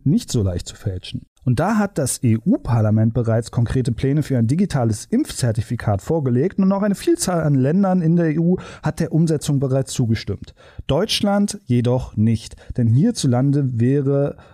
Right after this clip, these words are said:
laut den deutschen Vertretern eine technische Umsetzung immer noch nicht möglich. Willkommen in Deutschland, dem Land der Digitalisierung. Das Impfzertifikat selbst soll beispielsweise die volle Impfung,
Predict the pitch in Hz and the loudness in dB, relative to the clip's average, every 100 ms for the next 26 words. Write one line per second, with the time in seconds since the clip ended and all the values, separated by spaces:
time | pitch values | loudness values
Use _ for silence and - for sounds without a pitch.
0 | - 120 123 147 131 117 117 139 123 110 | -4 0 2 2 0 0 0 0 -2 -2
1 | 120 120 107 101 98 160 - 143 - - | -2 0 0 0 0 -2 0 -2 -2 0
2 | 165 254 135 127 - 147 160 - 135 135 | 2 2 2 0 0 -2 -2 -2 2 2
3 | 127 117 - 113 113 - 107 101 87 - | 2 0 0 -2 -2 0 0 0 -4 -12
4 | - 135 156 185 196 185 143 165 - 147 | -6 -2 0 0 2 2 2 0 0 0
5 | 139 135 139 143 135 143 131 127 123 120 | 0 0 2 2 2 2 0 0 0 2
6 | 120 117 110 107 107 104 117 117 98 95 | 2 0 2 2 2 2 2 2 -2 -4
7 | - - - - 123 113 208 - 196 190 | -8 -20 -18 -8 -4 0 -2 0 -2 -2
8 | 180 160 143 113 110 120 185 254 - - | -2 0 0 0 0 2 0 -2 -10 -20
9 | - 135 143 147 135 147 - 127 123 117 | -6 0 0 0 -2 -2 -2 0 2 0
10 | 117 110 110 - 120 107 107 202 - 196 | 2 2 0 -2 0 0 2 0 0 0
11 | 185 190 | 2 0